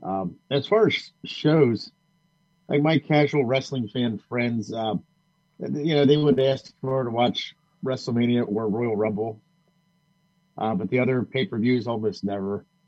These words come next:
They really don't care about the Survivor Series or, or Great Balls of Fire or any of these other ones. But it was always, uh, Royal Rumble and WrestleMania. But I don't know that they're must,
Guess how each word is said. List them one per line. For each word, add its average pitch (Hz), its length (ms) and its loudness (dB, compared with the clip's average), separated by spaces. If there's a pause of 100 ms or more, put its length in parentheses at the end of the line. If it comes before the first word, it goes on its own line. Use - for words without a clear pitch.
(420)
They 120 120 0
really 117 240 2
don't 110 180 2
care 110 240 -2
about 104 340 -2
the - 80 -20
Survivor 107 460 0
Series 107 480 0
or, 92 240 -4 (920)
or 92 320 -4
Great 110 300 0
Balls 107 300 0
of 95 120 -8
Fire 113 460 -2 (120)
or 139 160 6
any 123 180 4
of 104 120 -4 (420)
these 107 180 -4
other 107 160 -2
ones. 110 280 -2 (1160)
But 123 120 4
it 120 80 4
was 123 180 2
always, 127 500 2
uh, 110 200 4 (580)
Royal 143 280 4
Rumble 135 340 2
and 110 80 -4
WrestleMania. 113 600 -4
But 190 120 0
I 214 60 2
don't 143 240 0
know 139 200 2
that 127 160 -4
they're 127 100 -6
must, 120 300 -8